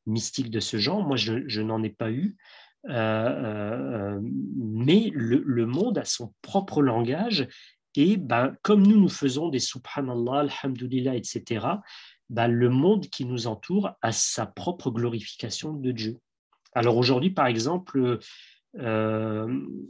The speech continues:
vous pouvez, euh, euh, lire des ouvrages, euh,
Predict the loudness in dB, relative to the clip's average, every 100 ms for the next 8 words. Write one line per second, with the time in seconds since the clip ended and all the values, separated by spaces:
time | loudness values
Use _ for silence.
0 | -12 -8 -8 -6 -4 4 4 6 4 4
1 | 4 2 0 -6 -20 _ _ -16 -8 -4
2 | -2 0 0 -2 -4 -6 -8 -8 -8 -10
3 | -10 -8 -6 -6 -4 0 2 2 2 0
4 | 0 -6 -2 0 0 -2 -4 -2 -2